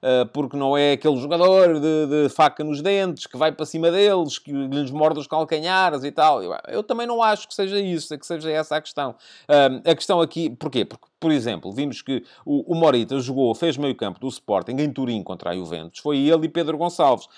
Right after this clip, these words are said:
E o meio campo funcionou muito bem. Não houve maneira da Juventus. A, a, a Juventus ganhou esse jogo, ganhou com sorte, ganhou contra aquilo que foi o índice X G, porque o Sporting foi melhor e tinha no meio campo,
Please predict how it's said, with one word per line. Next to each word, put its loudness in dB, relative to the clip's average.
E -4
o -2
meio 2
campo 2
funcionou 2
muito 0
bem. 4
Não 2
houve 6
maneira 4
da 6
Juventus. -2
A, 0
a, 8
a 6
Juventus 2
ganhou 2
esse -2
jogo, 4
ganhou 2
com 0
sorte, 2
ganhou 4
contra 2
aquilo -2
que -12
foi 0
o 2
índice -2
X -4
G, 0
porque -8
o -4
Sporting 2
foi -2
melhor 4
e -2
tinha 0
no 0
meio 0
campo, -2